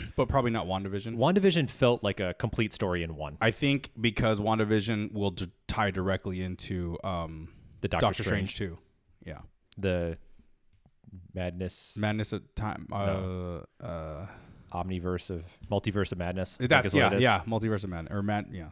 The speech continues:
Speaker 1: madness,
Speaker 2: I think,
Speaker 1: multiverse,
Speaker 2: I think
Speaker 1: some shit like
Speaker 2: Omni-,
Speaker 1: that.
Speaker 2: I think Omniverse is D C.
Speaker 1: That would be
Speaker 2: I can't remember.
Speaker 1: omnipresent.
Speaker 2: But the, yeah, y-,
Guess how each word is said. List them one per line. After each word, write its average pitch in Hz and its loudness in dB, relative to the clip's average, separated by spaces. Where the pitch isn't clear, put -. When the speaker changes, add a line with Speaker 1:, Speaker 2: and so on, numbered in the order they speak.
Speaker 1:
madness, 104 -6
Speaker 2:
I 107 -6
think, 107 2
Speaker 1:
multiverse, 113 -6
Speaker 2:
I - 0
think 147 6
Speaker 1:
some - -2
shit - -
like 117 6
Speaker 2:
Omni-, 107 4
Speaker 1:
that. 107 -4
Speaker 2:
I 104 2
think 165 8
Omniverse 113 4
is 87 -2
D 92 -4
C. 80 -10
Speaker 1:
That 98 -4
would 87 -6
be 73 -14
Speaker 2:
I 104 -4
can't 107 2
remember. 85 -2
Speaker 1:
omnipresent. 73 -8
Speaker 2:
But 123 4
the, 110 0
yeah, 143 4
y-, 127 -6